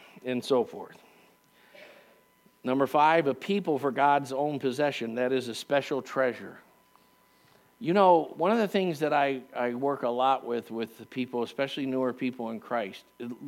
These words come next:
so many people struggle with thinking God is mad at you. You know what? If it wasn't for the cross of Jesus Christ,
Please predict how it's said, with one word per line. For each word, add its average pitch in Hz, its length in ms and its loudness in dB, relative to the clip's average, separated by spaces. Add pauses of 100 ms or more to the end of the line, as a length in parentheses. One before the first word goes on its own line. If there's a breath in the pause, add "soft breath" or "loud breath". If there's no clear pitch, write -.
(180)
so - 240 -6
many 226 220 -4
people 165 340 -6
struggle 139 340 -2
with 117 140 -4
thinking 120 460 -6
God 117 280 -6
is 110 220 -12
mad 110 260 -8
at - 80 -14 (100)
you. 92 200 -18 (2000)
You 165 140 2
know 180 120 4
what? 180 380 2 (240)
If 151 220 -10
it 156 100 -2
wasn't 180 440 -2
for 165 160 -6
the 143 80 -4
cross 139 480 -4
of 131 120 -6
Jesus 127 460 -6
Christ, 131 540 -8